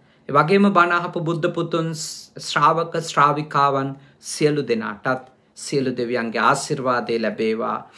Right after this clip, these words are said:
මේ පින්කම් කරගන්නට මහෝපකාරී වෙන අපේ කල්යාණ මිත්‍ර පූජනීය හුරුළුනික වැවේ සුදම්ම ස්වාමීන්ද්‍රයාණන් වහන්සේට, ඒ වගේම සේනාසනාධිකාරී අපේ සහෝදර අම්පිටිය සද්ධාවාස සාන්ද්‍රයාණන් වහන්සේ ඇතුළු මහා සංඝරත්නයටත්,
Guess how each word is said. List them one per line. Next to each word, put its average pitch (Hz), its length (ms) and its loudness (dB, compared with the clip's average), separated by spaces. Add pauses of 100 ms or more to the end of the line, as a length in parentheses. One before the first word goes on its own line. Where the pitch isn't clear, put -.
(260)
මේ 165 200 0
පින්කම් 202 360 6 (100)
කරගන්නට 170 480 2
මහෝපකාරී 147 920 0
වෙන 120 160 0
අපේ 131 280 -4
කල්යාණ 143 540 0
මිත්‍ර 151 380 -4 (720)
පූජනීය 202 520 8
හුරුළුනික 208 480 4
වැවේ 175 320 4
සුදම්ම 202 520 4 (500)
ස්වාමීන්ද්‍රයාණන් 143 1000 2
වහන්සේට, 143 640 -2 (440)
ඒ 139 60 -2
වගේම 214 380 8
සේනාසනාධිකාරී 143 1300 2 (800)
අපේ 131 140 -4
සහෝදර 139 500 0 (580)
අම්පිටිය 160 420 0
සද්ධාවාස 226 720 4
සාන්ද්‍රයාණන් 151 880 2
වහන්සේ 135 420 -2
ඇතුළු 123 280 -4
මහා 117 280 -2
සංඝරත්නයටත්, 110 1120 -6